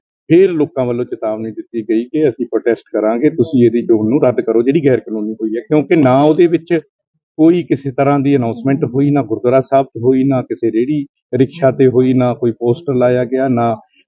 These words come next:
ਮੈਂਬਰਾਂ ਨੂੰ ਦੱਸਿਆ ਗਿਆ, ਨਾ ਅਖਬਾਰ 'ਚ ਕਢਾਇਆ ਗਿਆ। ਸਾਰੀ ਪ੍ਰਕਿਰਿਆ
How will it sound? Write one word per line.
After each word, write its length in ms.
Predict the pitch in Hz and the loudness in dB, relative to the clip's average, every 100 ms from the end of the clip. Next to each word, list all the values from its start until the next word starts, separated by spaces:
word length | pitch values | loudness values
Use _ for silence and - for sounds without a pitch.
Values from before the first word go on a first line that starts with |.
| - | 0
ਮੈਂਬਰਾਂ 360 | 135 135 147 151 | 2 4 4 4
ਨੂੰ 140 | 151 | 4
ਦੱਸਿਆ 340 | 135 135 135 127 | 0 -2 -2 0
ਗਿਆ, 180 | 131 | 0
ਨਾ 120 | 135 135 | 2 0
ਅਖਬਾਰ 320 | 120 143 170 | 2 2 2
'ਚ 100 | 147 | -2
ਕਢਾਇਆ 220 | 143 117 | -4 -4
ਗਿਆ। 280 | 90 - _ _ _ _ _ _ _ | -6 -18 _ _ _ _ _ _ _
ਸਾਰੀ 360 | - 202 254 254 | -4 0 4 2
ਪ੍ਰਕਿਰਿਆ 600 | - 156 - 131 127 | 2 -4 -2 -2 -2